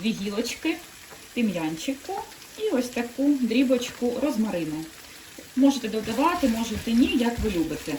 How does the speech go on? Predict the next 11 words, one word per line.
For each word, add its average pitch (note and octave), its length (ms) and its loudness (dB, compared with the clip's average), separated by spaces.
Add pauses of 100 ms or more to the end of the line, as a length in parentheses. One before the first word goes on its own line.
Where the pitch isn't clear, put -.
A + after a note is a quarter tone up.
(360)
Я A3 120 -2
дуже F#3+ 320 -2
люблю E3+ 340 -4
цей F3+ 100 -2
присмак B3 520 2 (880)
свіжих G3 360 -6
трав B3+ 360 -2 (260)
у - 40 -8
страві, G3 540 -6
тому... B3+ 400 4 (580)
Завжди, A3 480 0